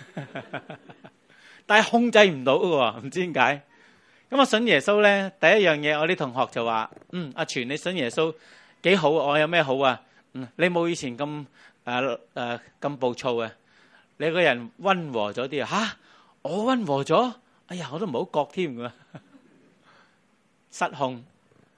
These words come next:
喺我哋好多人生命都經歷，我哋好想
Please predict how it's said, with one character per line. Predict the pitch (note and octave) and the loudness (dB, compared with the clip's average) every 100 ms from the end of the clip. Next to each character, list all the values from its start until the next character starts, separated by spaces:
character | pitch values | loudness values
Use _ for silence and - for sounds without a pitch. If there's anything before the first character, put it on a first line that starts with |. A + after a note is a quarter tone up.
| _ _ _ - | _ _ _ -2
喺 | D3+ F#3 F#3 - | 0 2 -2 -4
我 | C#3+ | -2
哋 | C#3+ C3 | 0 -2
好 | D3+ | -2
多 | E3+ | 0
人 | C#3 A2 | 0 -4
生 | - D#3+ | -8 -8
命 | D3 A#2+ | -8 -8
都 | C3+ | -10
經 | - C#3 B2+ | -10 -10 -10
歷， | G#2+ _ _ _ _ _ _ _ _ | -10 _ _ _ _ _ _ _ _
我 | - D#3 | 0 2
哋 | |
好 | D3 E3 | 2 0
想 | D#3 | 0